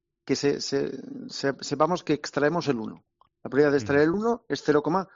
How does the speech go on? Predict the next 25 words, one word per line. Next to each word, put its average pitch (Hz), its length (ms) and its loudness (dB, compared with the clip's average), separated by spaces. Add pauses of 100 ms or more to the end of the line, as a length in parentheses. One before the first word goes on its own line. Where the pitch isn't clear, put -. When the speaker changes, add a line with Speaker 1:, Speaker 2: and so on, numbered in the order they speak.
(140)
Speaker 1:
cero 131 260 2
uno. 107 260 -10 (280)
Pues 135 260 0
eso 160 220 2
sucedió, 127 440 0
eso - 180 -6
es 139 40 -2
lo 151 100 4
que 131 100 -4
hizo, 139 540 2 (460)
eh, 135 400 2
Januzaj. 123 460 0 (220)
De 123 160 -2
lo 123 120 2
más 135 220 2
difícil, 208 640 -2 (480)
pues 120 540 0
sacó 131 360 2
la 143 140 6
bola 135 280 2
uno 170 260 0
en 165 40 0
lugar 139 320 2
de 135 120 -2
cualquiera 139 680 0